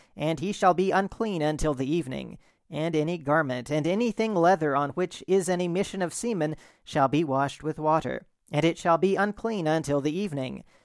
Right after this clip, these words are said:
If there is a woman with whom the man lies down, and there is an emission of semen, then they shall wash themselves with water, and they shall be unclean until the evening. And when a woman is menstruating,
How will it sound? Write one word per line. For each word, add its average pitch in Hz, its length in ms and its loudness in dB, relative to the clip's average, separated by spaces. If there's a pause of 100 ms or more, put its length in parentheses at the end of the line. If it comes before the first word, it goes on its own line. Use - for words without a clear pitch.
(200)
If 156 200 -4
there 175 200 2
is 165 140 2
a 165 80 4
woman 147 480 0
with 147 220 -2
whom 156 280 -4
the 170 80 0
man 160 240 0
lies 156 380 4
down, 165 360 2
and 160 180 0
there 143 220 4
is 147 220 2
an 151 100 0
emission 151 400 -2
of 139 140 -4
semen, 139 420 -4 (300)
then 143 240 4
they 139 160 4
shall 160 260 2
wash 160 320 2
themselves 180 640 0
with 175 160 -4
water, 175 420 0 (260)
and 160 180 0
they 143 240 2
shall 156 240 -2
be 180 200 0
unclean 156 580 -2
until 170 400 -2
the 131 200 -2
evening. 135 500 -4 (240)
And 131 260 2
when 135 200 0
a 156 60 4
woman 170 340 2
is 170 200 -2
menstruating, 143 880 -2